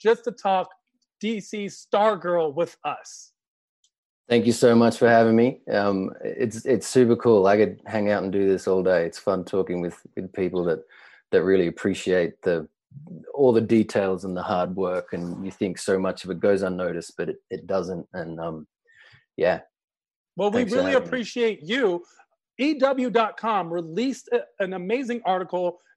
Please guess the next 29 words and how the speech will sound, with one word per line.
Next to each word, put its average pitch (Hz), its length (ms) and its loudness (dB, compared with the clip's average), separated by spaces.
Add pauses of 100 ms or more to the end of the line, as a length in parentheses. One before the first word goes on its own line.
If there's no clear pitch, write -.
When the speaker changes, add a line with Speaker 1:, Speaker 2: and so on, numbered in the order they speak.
Speaker 1:
D 240 140 -2
C 254 140 -8
Stargirl 220 640 0
Neil 208 220 -2
Jackson, 214 640 0
your 202 480 0 (200)
coworker, 220 600 0
talks 196 420 -2
supervillain 208 540 -4
Icicle's 208 500 -4
debut. 220 440 -4 (200)
So, 196 180 -4
Shay, 233 360 4
if 214 100 2
you 202 80 -8
wanna 214 180 -8
go 208 160 -2
see 196 220 -10
more 202 300 -2
of 185 280 0 (280)
Neil 190 180 -4
Jackson's 185 440 -2
hotness, 226 540 0 (300)
please 220 220 -4
go 196 120 0
check 185 280 -2
that 196 100 0
out. 190 180 2 (200)
Christopher, 240 420 2